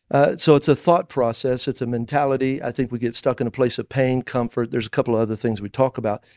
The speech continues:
So it's identifying, let me get unstuck.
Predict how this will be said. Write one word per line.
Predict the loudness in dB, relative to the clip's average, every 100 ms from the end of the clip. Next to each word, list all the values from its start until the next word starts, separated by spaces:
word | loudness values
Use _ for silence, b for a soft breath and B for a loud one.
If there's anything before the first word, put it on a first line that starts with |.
| b b
So | 4
it's | 6 6
identifying, | 4 6 6 6 4 2
let | 2
me | 0
get | 2 4
unstuck. | 4 4 2 -2 0 -2 -6